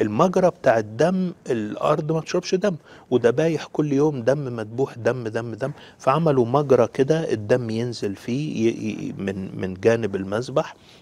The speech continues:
لبره، هو ده وادي قدرون المسيح عبره. طب إيه المعنى؟ المسيح عبر الدينونة. آه،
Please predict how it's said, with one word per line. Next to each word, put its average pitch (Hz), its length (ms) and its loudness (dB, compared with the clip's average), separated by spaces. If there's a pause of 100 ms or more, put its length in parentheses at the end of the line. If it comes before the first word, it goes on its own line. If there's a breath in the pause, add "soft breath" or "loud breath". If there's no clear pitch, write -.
(100)
لبره، 151 500 4 (360 loud breath)
هو 135 120 10
ده 110 140 2
وادي 127 240 2
قدرون 120 380 -2
المسيح 113 400 -4
عبره. 98 360 -2 (580 soft breath)
طب 98 120 -10 (140)
إيه 131 140 0
المعنى؟ 123 500 -4 (300 soft breath)
المسيح 104 480 -6
عبر 139 520 0 (380)
الدينونة. 95 880 -10 (1800 soft breath)
آه، 98 640 4